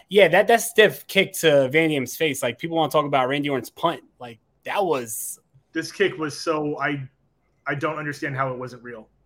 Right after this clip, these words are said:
Speaker 2: It looks so bad.
Speaker 1: It was nasty. But that leads us to the main event. E C W World Heavyweight Champion, franchise Shane Douglas versus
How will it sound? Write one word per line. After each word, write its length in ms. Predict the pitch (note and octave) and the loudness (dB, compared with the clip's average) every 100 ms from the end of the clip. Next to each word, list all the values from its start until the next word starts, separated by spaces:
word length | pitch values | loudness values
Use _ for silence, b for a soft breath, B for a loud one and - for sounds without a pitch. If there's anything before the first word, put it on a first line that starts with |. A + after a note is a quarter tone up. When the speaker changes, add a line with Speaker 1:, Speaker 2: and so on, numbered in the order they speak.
| _ | _
Speaker 2:
It 100 | B2+ | -10
looks 220 | C#3 C3+ | -10 -8
so 160 | - C3 | -8 -6
bad. 280 | B2 A#2 G#2+ | -6 -8 -12
Speaker 1:
It 960 | _ _ _ _ _ _ _ _ - | _ _ _ _ _ _ _ _ -16
was 100 | A#2+ | -6
nasty. 500 | C3+ C#3+ A#2 - G2+ _ _ _ _ _ _ _ _ | -4 -4 -6 -10 -20 _ _ _ _ _ _ _ _
But 80 | E3 | 6
that 160 | G#3 C4+ | 8 8
leads 160 | A#3+ | 8
us 140 | A#3+ - | 6 6
to 60 | |
the 60 | F#3+ | 2
main 200 | F3+ E3 | 4 4
event. 320 | C#3+ D3+ A3+ - _ _ _ | 2 0 -2 -8 _ _ _
E 100 | A3 | -6
C 180 | G3+ G#3+ | -2 0
W 680 | E3+ F#3+ F3+ F3 E3+ E3 C#3+ | 6 6 6 2 0 -2 -6
World 240 | D#3+ G3+ F#3+ | 0 2 4
Heavyweight 320 | F3 F3 D#3+ | 4 2 2
Champion, 640 | E3 D3 D3 D3 C#3 C#3 _ _ - | 0 0 0 0 -2 -6 _ _ 2
franchise 520 | F#3 F#3 F3+ E3+ D#3+ | 6 6 6 2 2
Shane 220 | E3+ D#3 | 0 2
Douglas 440 | D3+ C#3+ D3 C#3 - | 0 0 -4 -6 -4
versus 480 | E3+ D#3+ D#3+ C#3 | -2 -2 -6 -8